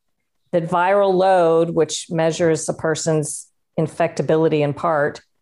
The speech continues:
appears to be about the same in vaccinated and unvaccinated people. So that, that would seem to say, if you're vaccinated and you're carrying the virus, as many people are, you're, you're no better off in terms of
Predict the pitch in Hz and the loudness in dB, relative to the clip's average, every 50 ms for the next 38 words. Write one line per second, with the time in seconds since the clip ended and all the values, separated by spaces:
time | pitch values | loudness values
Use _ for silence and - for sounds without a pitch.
0 | _ _ _ _ _ - - - - 190 185 185 180 185 160 175 170 156 175 160 | _ _ _ _ _ -10 -8 -2 0 0 0 0 0 0 0 2 2 2 0 0
1 | 165 165 - 165 156 - - 170 165 180 190 185 170 160 151 151 143 160 165 - | -2 0 -2 -4 -2 -2 -2 -2 0 0 0 0 0 0 0 0 -2 -2 -4 -4
2 | - 180 170 165 175 175 175 160 165 160 160 185 220 226 202 165 - - - 156 | -2 0 2 2 2 2 0 0 0 0 0 0 0 0 0 0 -2 -6 -6 -6
3 | 139 135 131 135 135 - - 143 143 - - - - - - 160 151 160 160 165 | -6 -6 -6 -8 -10 -8 -8 -8 -6 -4 -4 -6 -4 -4 -4 -2 0 0 0 0
4 | 160 - - _ _ _ _ _ _ _ _ _ _ _ - 160 165 160 170 170 | 0 -2 -6 _ _ _ _ _ _ _ _ _ _ _ -4 -2 -2 0 -2 -2
5 | 170 - - 180 175 170 165 165 - - - 185 196 190 170 151 151 170 - - | -2 -2 -2 -2 0 0 -2 -2 -2 0 0 2 2 2 2 2 0 -2 -2 -6
6 | _ _ _ _ _ _ _ _ _ _ _ _ _ _ - 165 156 - 170 160 | _ _ _ _ _ _ _ _ _ _ _ _ _ _ -6 -4 -4 -2 -2 -2
7 | 143 156 160 185 202 - - 190 175 165 160 156 165 156 151 160 156 156 151 151 | 0 0 -2 -2 -4 -4 -2 0 0 2 2 2 2 2 2 0 0 0 0 -2
8 | 151 151 - - 175 170 165 165 160 151 151 156 156 165 170 156 156 156 - 160 | -4 -4 -4 -2 0 0 2 0 0 0 -2 0 0 2 2 0 0 -2 -4 -6
9 | 151 160 160 156 160 151 - 165 - 151 151 151 170 190 180 165 170 160 160 160 | -4 -4 -2 -2 -2 -4 -4 -4 -2 0 0 2 2 2 0 0 0 0 0 0
10 | 165 - - - 165 165 165 165 160 156 156 165 160 160 156 156 160 160 160 160 | -2 -4 -8 -6 -4 -2 0 0 0 0 0 0 0 2 2 2 0 0 -2 -4
11 | - _ _ _ _ _ _ _ _ _ _ _ _ - 180 160 165 - 202 185 | -10 _ _ _ _ _ _ _ _ _ _ _ _ -4 -4 -4 -4 -2 -2 0
12 | 170 165 151 - 156 143 139 | 0 0 0 0 0 -2 -2